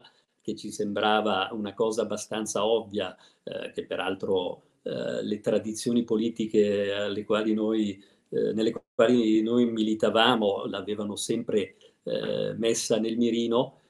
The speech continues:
eppure, eh, questo concetto di buona scuola poi, eh, ha trovato, eh, i sindacati in piazza, i professori clamorosamente contrari all'idea,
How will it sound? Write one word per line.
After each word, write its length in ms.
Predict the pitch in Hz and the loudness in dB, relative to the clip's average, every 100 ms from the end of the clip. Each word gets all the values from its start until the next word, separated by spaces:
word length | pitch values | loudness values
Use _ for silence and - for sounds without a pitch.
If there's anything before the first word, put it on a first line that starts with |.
| _ | _
eppure, 960 | 139 143 135 147 156 156 120 117 110 | 2 6 8 12 12 8 4 0 0
eh, 80 | 107 | -4
questo 280 | 120 - 120 | -6 -4 -4
concetto 520 | 117 110 131 127 123 | -4 -2 -2 -2 -4
di 100 | 113 | -2
buona 280 | 110 113 120 | 0 0 -2
scuola 440 | - 113 113 120 | -4 0 0 -2
poi, 480 | - 104 107 107 - _ _ - | -4 -4 -4 -6 -16 _ _ -12
eh, 60 | |
ha 440 | 110 98 101 104 104 | -10 -10 -8 -8 -8
trovato, 1000 | 117 107 107 107 113 - 107 101 101 95 - - _ | -4 -2 0 -2 -2 0 0 0 -2 -4 -6 -18 _
eh, 220 | - 107 | -8 -6
i 60 | 107 | -6
sindacati 680 | - 110 107 107 117 110 110 | -4 -2 -2 -2 -2 -2 -4
in 100 | 101 | -6
piazza, 1000 | 117 110 110 110 - 123 110 104 101 101 | -2 0 0 -2 -4 -2 0 0 -2 -2
i 100 | 98 | -4
professori 640 | 98 104 101 - 120 113 110 | -6 -6 -6 -4 -2 -2 -2
clamorosamente 1040 | 107 107 110 107 110 110 110 110 117 107 - _ _ | -2 0 -2 0 -2 0 -2 0 2 2 -4 _ _
contrari 680 | - 117 107 117 117 123 120 | 0 0 2 4 6 6 4
all'idea, 760 | 113 107 101 107 113 113 110 | 4 0 0 2 2 0 -2